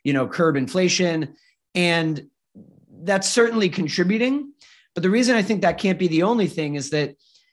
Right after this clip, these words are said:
you know, if you're saying that it's all because of the Fed trying to curb inflation, then you must also think that, you know, obviously people see Bitcoin as a hedge against inflation. But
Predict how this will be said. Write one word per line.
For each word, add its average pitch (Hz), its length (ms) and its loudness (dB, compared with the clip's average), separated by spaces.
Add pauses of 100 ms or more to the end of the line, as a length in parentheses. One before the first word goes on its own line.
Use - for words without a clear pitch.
(140)
you 190 100 2
know, 175 120 6
if 165 240 0
you're 190 100 2
saying 254 360 2
that 208 80 2
it's 185 140 -2
all 185 140 2
because 170 360 -2
of 156 100 -8
the 147 100 -8
Fed 170 340 0
trying 151 180 -4
to 135 40 -8
curb 151 240 -2
inflation, 143 640 -2 (220)
then 175 260 2
you 180 80 4
must 196 280 2
also 220 360 2
think 156 420 -6
that, 147 220 -4 (220)
you 165 80 0
know, 147 280 2
obviously 180 520 2
people 170 300 -4
see 160 240 -4
Bitcoin 160 500 -2
as 135 180 -4
a 147 80 -2
hedge 151 280 0
against 135 320 -4
inflation. 143 600 -2 (480)
But 180 360 0